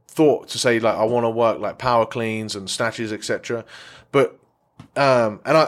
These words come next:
I, I think that's quite a good way to do it. Like, any sort of weighted power is a good way to build explosivity in the legs.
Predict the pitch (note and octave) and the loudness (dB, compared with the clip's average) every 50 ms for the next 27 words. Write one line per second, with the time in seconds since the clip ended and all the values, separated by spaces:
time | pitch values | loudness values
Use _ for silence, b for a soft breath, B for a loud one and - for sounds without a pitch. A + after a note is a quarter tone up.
0 | - - C#3 D3 A#2 - F3+ - F3 E3 C3+ C#3 C3 - - - - C#3+ C3 A#2+ | 2 2 2 4 4 2 0 0 0 0 2 0 -2 -2 -4 -6 0 0 0 0
1 | A#2+ C3 C3 A2+ A#2+ B2+ C3 - B2+ B2 C3+ D3+ E3 B2 A#2+ A#2 - C#3 D#3+ E3 | 0 -4 -4 0 0 0 0 0 0 2 4 4 4 4 2 -2 0 2 2 2
2 | D#3 D#3 - D3+ B2+ B2 A#2+ A#2 C3 C3 C#3 C3+ - D3+ C3 - - C#3+ D3 D3 | 2 2 2 2 2 2 2 2 2 2 2 0 -2 -4 -4 -2 0 2 4 4
3 | D3+ D3+ D3+ D3 B B B B B B - C3 B2+ B2 B2+ C3+ C#3 B2 C3+ C3+ | 4 4 2 0 B B B B B B -8 -6 -6 -4 -2 -2 0 2 2 0
4 | B2+ B2+ A#2 C3+ C#3 C3 A2+ - - - - C3 C3 B2+ - - C#3+ B2+ C3+ A2+ | 0 0 2 2 4 4 2 0 -2 0 2 2 2 2 2 0 0 2 2 2
5 | B2+ C3 B2+ A#2+ A#2 A2+ A#2+ C3 D3 D3+ C#3 - - | 2 0 0 0 0 0 2 2 2 2 0 -6 -12